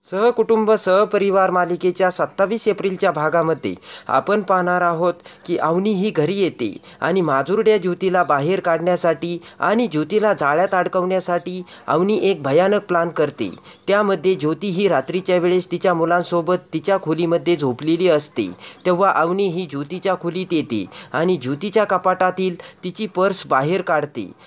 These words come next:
आणि पैशाचा एक बंडल ज्योतीच्या पर्समध्ये ठेवते. त्यानंतर अवनी ही वैभवकडे येते आणि अवनीने पैशाचा एक बंडल ज्योतीच्या पर्समध्ये ठेवून आली असल्याचे अवनी वैभवला सांगते.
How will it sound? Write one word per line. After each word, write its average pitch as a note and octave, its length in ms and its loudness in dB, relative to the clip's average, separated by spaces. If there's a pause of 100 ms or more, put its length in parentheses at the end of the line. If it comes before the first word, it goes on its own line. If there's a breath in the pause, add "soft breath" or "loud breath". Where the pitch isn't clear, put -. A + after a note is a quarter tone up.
(100 loud breath)
आणि E3+ 220 0
पैशाचा G#3 540 0
एक G3 200 2
बंडल F3+ 340 2
ज्योतीच्या F3+ 720 0 (260 loud breath)
पर्समध्ये F#3 580 -2
ठेवते. C#3+ 440 -4 (340 loud breath)
त्यानंतर F#3+ 540 2
अवनी D#3+ 340 2
ही F3 160 -2
वैभवकडे E3 640 0
येते C3 400 -2 (240 loud breath)
आणि F3+ 260 2
अवनीने F#3 480 4
पैशाचा G3 520 2
एक F#3 220 2
बंडल F3 300 4
ज्योतीच्या E3 520 0
पर्समध्ये F3+ 560 0
ठेवून E3 320 0
आली E3 240 2
असल्याचे E3 560 0 (260 loud breath)
अवनी F3 440 2 (140)
वैभवला D#3+ 600 2
सांगते. D3 500 -2